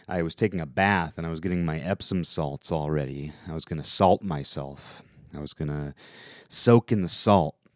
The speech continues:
get all salted. I was gonna get real salted tonight, uh, opposed to salty, 'cause I was, I was already salty, so I thought what I need is to become literally salted. I need to soak in a bath of salts.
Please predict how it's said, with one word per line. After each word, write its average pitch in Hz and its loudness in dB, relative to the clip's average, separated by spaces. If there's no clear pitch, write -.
get 98 -2
all 92 2
salted. 95 0
I - -20
was 87 -12
gonna 92 -2
get 87 0
real 101 2
salted 87 4
tonight, 71 -8
uh, 67 -16
opposed 87 -2
to 87 -8
salty, 87 2
'cause - -12
I 87 2
was, 90 2
I 107 2
was 98 2
already 107 6
salty, 82 2
so - -6
I 80 -4
thought 82 0
what 87 -4
I 76 -6
need 82 -4
is 71 -10
to - -20
become 80 -8
literally 113 2
salted. 85 2
I 76 -10
need 85 -6
to 80 -6
soak - 2
in 80 -4
a 73 -4
bath 80 -6
of - -14
salts. - -2